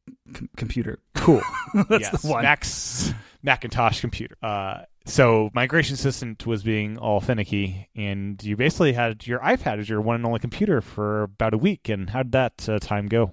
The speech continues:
Speaker 2: for you?
Speaker 1: It wa-, it was great. It was, so for me, uh, covid and online teaching really forced me back to the Mac, so to speak, and I just really returned to it as my primary computer that I would use for work. And it's,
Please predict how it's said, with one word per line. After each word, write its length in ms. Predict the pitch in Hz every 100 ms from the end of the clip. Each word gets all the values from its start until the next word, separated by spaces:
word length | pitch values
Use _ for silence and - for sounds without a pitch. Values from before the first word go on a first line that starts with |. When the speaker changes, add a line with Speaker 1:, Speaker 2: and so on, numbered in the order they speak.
| -
Speaker 2:
for 220 | - 104
you? 200 | 98 98 - -
Speaker 1:
It 120 | 160
wa-, 100 | 170 -
it 80 | 170
was 140 | 170
great. 320 | 180 208 151 -
It 180 | 151 147
was, 600 | 156 147 127 - - - _ -
so 260 | - 165 160
for 120 | 165
me, 360 | 202 175 139 123
uh, 220 | - - -
covid 540 | 165 156 139 127 123 _ _ _ _
and 240 | 127 117 -
online 280 | 127 127 127
teaching 480 | 139 143 123 117 123 -
really 460 | 127 135 127 120 - _ _
forced 280 | - 123 -
me 140 | 123 110
back 240 | 113 -
to 100 | 123
the 60 | 113
Mac, 300 | 117 135 -
so 180 | - 139
to 60 | 139
speak, 400 | - 147 151 - -
and 300 | 117 107 - - - - _ 113
I 520 | 117 113 113 117 - -
just 300 | 127 131 -
really 320 | 127 127 123
returned 380 | 120 120 123 127
to 120 | 165
it 100 | 151
as 180 | 143 120
my 80 | 117
primary 580 | 113 123 127 123 123 - -
computer 440 | 120 131 175 196 -
that 100 | 120
I 80 | 117
would 140 | 113
use 160 | 120 117
for 140 | 120
work. 280 | 120 175 - - _
And 380 | 113 113 110 110 - -
it's, 300 | 131 -